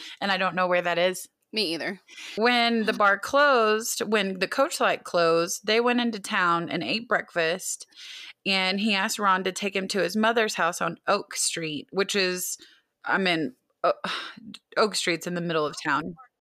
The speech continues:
Speaker 2: Well, it, it's not that far from the Coach Light, but
Speaker 1: His mother didn't even live on Oak Street. She lived across town, but he got out of the car saying he was gonna walk the rest of the way,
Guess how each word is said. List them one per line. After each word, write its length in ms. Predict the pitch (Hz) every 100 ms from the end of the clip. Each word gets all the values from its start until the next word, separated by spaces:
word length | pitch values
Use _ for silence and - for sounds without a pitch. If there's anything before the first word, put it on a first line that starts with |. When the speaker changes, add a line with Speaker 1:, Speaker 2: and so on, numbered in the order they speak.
| _
Speaker 2:
Well, 340 | - 247 233 226 -
it, 100 | 185
it's 220 | 240 -
not 140 | -
that 180 | - 240
far 160 | - 226
from 320 | - 214 208
the 80 | 180
Coach 460 | - 320 403 -
Light, 480 | 165 143 135 - - - _ _
but 260 | - 156 - _ -
Speaker 1:
His 240 | 233 208
mother 380 | 240 294 269 233
didn't 380 | 220 196 160 -
even 340 | 208 180 180
live 260 | 214 214 185
on 180 | 170
Oak 300 | 165 139 -
Street. 360 | - - 160 -
She 280 | - - 208
lived 240 | 202 185
across 420 | 180 - 170 165
town, 460 | - - 175 151 147
but 140 | 175
he 180 | 175 269
got 160 | 277 233
out 100 | 214
of 80 | 185
the 60 |
car 320 | - 196 190
saying 240 | 185 196 175
he 80 | 196
was 100 | 175
gonna 180 | 175
walk 380 | 151 160 196 208
the 80 | 175
rest 300 | 160 165 -
of 80 | 165
the 80 | 156
way, 340 | 151 151 170